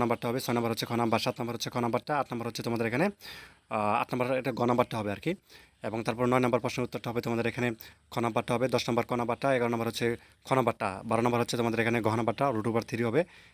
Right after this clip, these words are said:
এবং তেরো নাম্বার প্রশ্ন উত্তরটা হচ্ছে ক নাম্বারটা। তো ছোট্ট একটা অ্যানাউন্সমেন্ট। তো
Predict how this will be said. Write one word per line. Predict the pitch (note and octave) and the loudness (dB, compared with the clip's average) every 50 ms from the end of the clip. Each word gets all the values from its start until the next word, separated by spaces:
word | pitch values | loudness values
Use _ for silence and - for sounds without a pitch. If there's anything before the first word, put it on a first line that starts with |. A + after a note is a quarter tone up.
| _ - A2+ | _ -6 -4
এবং | G#2 A2 | -4 -2
তেরো | G#2 B2+ A#2+ A#2+ | 2 2 4 4
নাম্বার | A#2 A#2 A2 | 4 2 0
প্রশ্ন | B2+ A2 A#2 A2+ | 0 -2 -2 -2
উত্তরটা | - A#2+ A#2+ A#2+ - - B2+ A#2+ B2 A#2+ | 0 -2 -4 -4 -4 -6 -6 -6 -4 -4
হচ্ছে | - - F3 - - | -2 -2 0 0 2
ক | C#3 | 2
নাম্বারটা। | A#2 G#2 G2 - - F2+ D#2+ - _ _ _ _ _ _ _ _ _ _ _ _ _ | 2 2 0 -2 -6 -10 -14 -14 _ _ _ _ _ _ _ _ _ _ _ _ _
তো | - B2 - | -6 -2 0
ছোট্ট | D3+ C#3 - D#3 C#3+ | 0 6 6 6 8
একটা | - D3 | 8 8
অ্যানাউন্সমেন্ট। | B2+ C3 C3+ - - E3 E3 - | 6 8 6 6 4 4 4 4
তো | - | 4